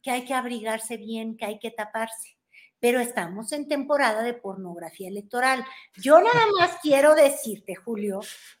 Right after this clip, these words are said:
Speaker 1: que yo
Speaker 2: Ajá.
Speaker 1: quiero un pago de derechos de autor. Porque
Speaker 2: ¿Por qué?
Speaker 1: el presidente hoy hablaba del striptease que estaban <laughs> haciendo
Speaker 2: Mm.
Speaker 1: desde la oposición, pero sí o no, en un martes que no es del Jaguar, sino con Carolinita Rocha y contigo,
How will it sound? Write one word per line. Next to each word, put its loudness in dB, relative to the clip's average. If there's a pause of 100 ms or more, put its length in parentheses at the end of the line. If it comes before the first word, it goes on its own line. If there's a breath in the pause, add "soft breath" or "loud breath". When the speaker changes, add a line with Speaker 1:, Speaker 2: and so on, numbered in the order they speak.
(120)
Speaker 1:
que -2
yo -8
Speaker 2:
Ajá. -6
Speaker 1:
quiero -4
un -6
pago 4
de -6
derechos -12
de -10
autor. -8 (580 soft breath)
Porque 0
Speaker 2:
¿Por 4
qué? 2
Speaker 1:
el 0
presidente 4
hoy 4
hablaba 2
del -2
striptease -8
que -12
estaban -6
<laughs> -6
haciendo 2 (160 loud breath)
Speaker 2:
Mm. 2
Speaker 1:
desde 2
la 4
oposición, -2 (340 loud breath)
pero 6 (200)
sí 2
o 2
no, 6 (140)
en -6
un -4
martes -2
que -6
no -6
es -6
del -8
Jaguar, -2
sino -10
con -10
Carolinita -10
Rocha -6
y -12
contigo, -6